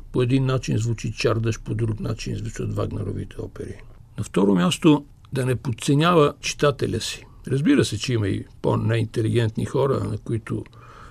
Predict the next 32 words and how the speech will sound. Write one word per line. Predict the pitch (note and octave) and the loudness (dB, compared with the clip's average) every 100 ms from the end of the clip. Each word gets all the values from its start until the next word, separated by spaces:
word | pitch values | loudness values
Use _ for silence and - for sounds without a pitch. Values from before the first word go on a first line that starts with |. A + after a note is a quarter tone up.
| - | -8
няма | C3 A#2 A2 | -2 -2 0
смисъл | E3 E3 C#3+ | 0 0 0
да | A2+ | 0
им | G#2+ | 0
цитираш | G#2+ - - G2 G2 - - - - - - | -2 -4 -2 -2 -2 -8 -14 -16 -20 -20 -16
фрази, | - B2+ A2+ G#2+ | -2 2 2 2
които | - A2+ - | 0 -2 0
изобщо | A2+ A2+ - B2+ | 0 -2 -2 -4
никога | A#2 - A#2 | -4 -4 -2
няма | A#2 A2+ | 0 0
да | A2+ | 0
разберат, | G#2+ G2 A2+ C3 A2+ - - - - - | -2 -2 0 0 -2 -12 -18 -18 -14 -6
но | G2 | -6
той | - C#3+ D#3 | 2 4 4
е | |
част | B2 - D3 - - | 2 0 0 0 -2
от | C3 - C3+ | -2 -2 -2
авторската | B2 - B2 - B2+ B2+ | -2 -4 -10 -8 -4 0
ориентация | A#2 A2+ - C3 - C#3 C3 - - - | 2 2 0 -2 -2 0 0 -2 -10 -4
и | C3 C3 C3 B2+ C#2+ D2+ - - - - F3 | 0 0 0 0 -2 -4 -8 -20 -20 -14 -4
амбиция | B2+ A#2 B2+ A#2 B2 G#2+ | -2 0 0 -2 -2 -2
за | G2 G2+ - | -2 -6 -8
добро | A#2 G#2+ A2+ | -4 -2 -2
представяне. | - G2+ - - A#2 G#2 F#2 F#2+ - - - | -4 -8 -8 -4 -4 -2 -6 -8 -12 -20 -6
Въпреки | B2 C#3 F#3+ - | -4 0 0 0
всичко | - D#3 - D3+ | -2 -2 -2 0
не | A#2+ | 2
може | A#2+ D#3 D3+ | 4 4 4
да | A2+ | 0
се | G#2+ - | -4 -6
сваля | - - A#2+ B2+ | -4 -2 0 0
ранга, | A2 A2 G#2 A#2+ | 0 0 0 -2